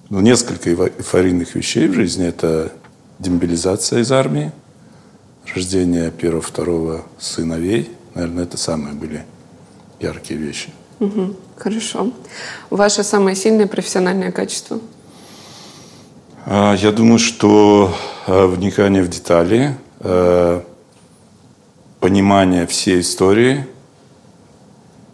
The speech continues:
Speaker 1: а, это, наверное, необходимое качество, скорее, для профессии, а не сильное. Без них, наверное, не станешь, а, хорошим юристом. И, конечно, вопрос организации своего времени, организации своей работы, организации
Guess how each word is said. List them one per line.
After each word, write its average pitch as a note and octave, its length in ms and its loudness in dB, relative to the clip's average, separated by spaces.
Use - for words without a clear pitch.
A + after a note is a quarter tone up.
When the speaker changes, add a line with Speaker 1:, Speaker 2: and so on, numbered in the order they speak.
Speaker 1:
а, F#2+ 240 -2
это, F2 140 -14
наверное, F#2 260 0
необходимое F#2 560 -2
качество, - 400 -4
скорее, E2 300 -4
для E2 140 -8
профессии, E2+ 540 -6
а E2+ 40 -8
не E2 120 -6
сильное. A#2+ 400 -2
Без E2+ 220 -8
них, E2+ 260 -4
наверное, D#2+ 320 -4
не E2 60 -6
станешь, E2 460 -8
а, F2 120 -8
хорошим E2+ 500 -6
юристом. E2+ 600 -4
И, F2+ 240 -6
конечно, F#2+ 640 -4
вопрос F#2 420 -2
организации F#2 680 -2
своего E2+ 300 -2
времени, F#2+ 640 -2
организации E2+ 800 -4
своей D#2+ 640 -2
работы, F2 480 -2
организации E2 840 -4